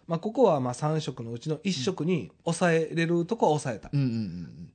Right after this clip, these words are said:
Speaker 1: 我慢できるとこは行ったけど。
Speaker 2: うん、うん。まあ、まあ、それはあんま締めすぎたら、
Speaker 1: はい。そうそう。
Speaker 2: あれやからな。
Speaker 1: で、僕はもう、
Speaker 2: うん。
Speaker 1: その、ダイエットする時に絶対決めてることがあって、
Speaker 2: うん。
Speaker 1: あの、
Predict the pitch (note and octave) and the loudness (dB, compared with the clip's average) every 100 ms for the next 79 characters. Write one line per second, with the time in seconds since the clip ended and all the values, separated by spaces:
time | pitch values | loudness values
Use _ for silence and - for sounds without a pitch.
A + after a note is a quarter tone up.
0 | - B3 C4 A#3+ A3 F#3 C#3+ C3 - G2+ | 2 2 4 2 2 0 0 -4 -6 -10
1 | E2+ - _ _ D3 C3+ G2+ F#2 _ F3 | -12 -16 _ _ -4 -2 -4 -12 _ 4
2 | G3 D3 - E3+ A#3+ G#3 A3+ E4+ D#4+ - | 4 2 -2 -2 0 0 0 0 0 0
3 | F3+ F3 F3 A#3 F3 G2+ F2 F#3 C#3 A#2+ | 2 2 0 -4 -6 -8 -2 0 0 -2
4 | A2+ F2+ D2+ A#2+ G3 B3 A#3+ C#4+ C#4+ C#4+ | -6 -10 -12 -4 2 2 2 -2 2 2
5 | B3+ G3 F#3 F3 F3 F3 B3 F#3+ D#3 E3 | 4 4 2 0 0 4 6 6 2 0
6 | D#3 C3+ D3 F3 - A#3 A3 G#3+ F#3 B2 | 0 0 0 -2 2 4 6 4 2 -2
7 | G#2 - C3 B2+ G#2 - _ _ _ A#2 | -6 -2 0 2 0 -4 _ _ _ -8
8 | B2 A2+ A2+ | -6 -4 -8